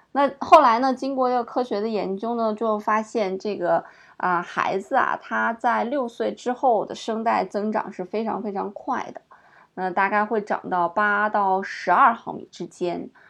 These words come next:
那女生在青春期的时候呢，这个声带的增长大概就只长到了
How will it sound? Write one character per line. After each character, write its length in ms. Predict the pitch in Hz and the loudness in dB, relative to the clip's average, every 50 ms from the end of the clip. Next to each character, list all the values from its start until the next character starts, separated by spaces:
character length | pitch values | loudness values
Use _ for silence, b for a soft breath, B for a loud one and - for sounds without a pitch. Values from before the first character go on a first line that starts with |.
| B B B B B | B B B B B
那 280 | B 233 254 247 226 220 | B 2 4 4 4 4
女 340 | 214 220 214 226 214 190 180 | 2 2 4 4 4 4 2
生 280 | - - 277 285 311 | 0 0 0 0 0
在 100 | 320 285 | 0 -2
青 240 | 269 - - 240 240 | -2 -2 -4 -4 -4
春 180 | 240 240 240 233 | -4 -4 -4 -6
期 220 | 233 - - 240 | -8 -8 -6 -4
的 100 | 233 226 | -4 -4
时 120 | 208 202 | -2 -2
候 180 | 190 190 185 185 | -4 -4 -2 -4
呢， 140 | 185 185 180 | -4 -4 -6
这 100 | 175 214 | -4 -4
个 80 | 214 | -6
声 260 | 214 - - 226 220 226 | -4 -4 -6 -6 -4 -2
带 220 | 220 220 214 202 | -2 0 0 0
的 100 | 185 170 | -2 -4
增 240 | - - 196 208 208 | -6 -6 -6 -4 -4
长 200 | 202 - - - | -4 -6 -6 -4
大 160 | 208 202 208 | -4 -4 -4
概 160 | 214 214 208 | -2 -4 -2
就 120 | 208 214 202 | -2 -4 -6
只 220 | 196 - - 180 180 | -6 -10 -14 -14 -8
长 300 | - - 208 - - - - | -4 -2 -2 -2 -4 -4 -2
到 240 | 214 202 190 185 | 0 2 2 2
了 340 | 185 180 - - - - - | 2 2 0 0 0 -4 -6